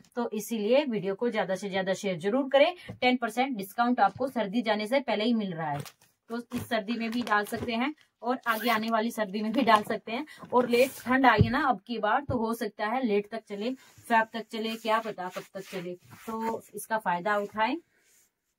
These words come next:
हजार ग्यारह सौ वाले suit को पहन के party wear use कर सकते हैं आप। ये देखिए ये कलर भी बहुत ही प्यारी shade है,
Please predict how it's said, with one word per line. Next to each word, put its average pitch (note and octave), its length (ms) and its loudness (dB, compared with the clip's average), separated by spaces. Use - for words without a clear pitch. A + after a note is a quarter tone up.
हजार A3 320 0
ग्यारह G#3+ 260 -2
सौ A3+ 160 -4
वाले G#3 220 0
suit G#3 260 -6
को G#3 140 -8
पहन A3 360 -2
के D4+ 220 -6
party G#3+ 320 0
wear A3+ 260 -2
use G3+ 280 -6
कर F#3 140 -8
सकते E3+ 300 -12
हैं E3+ 100 -8
आप। C#3+ 160 -8
ये F#3+ 160 -10
देखिए D#3 320 -12
ये A#3 120 0
कलर A#3+ 280 2
भी A#3+ 120 2
बहुत G3 340 -4
ही B3 80 4
प्यारी G3+ 340 -2
shade A3+ 280 -2
है, B3 120 0